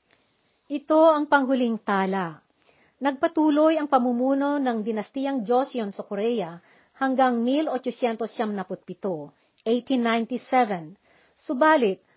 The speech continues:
mula sa isyentos, sixteen hundred,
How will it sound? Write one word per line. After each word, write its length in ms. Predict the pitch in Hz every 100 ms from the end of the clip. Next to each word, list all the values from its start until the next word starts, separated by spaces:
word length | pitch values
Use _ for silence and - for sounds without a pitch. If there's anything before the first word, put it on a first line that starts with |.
| _ -
mula 240 | 269 302
sa 140 | 311 254
isyentos, 720 | - - 294 359 - 196 180 - - _ _ _ _
sixteen 460 | - 311 - 311 269
hundred, 480 | 254 311 226 170 170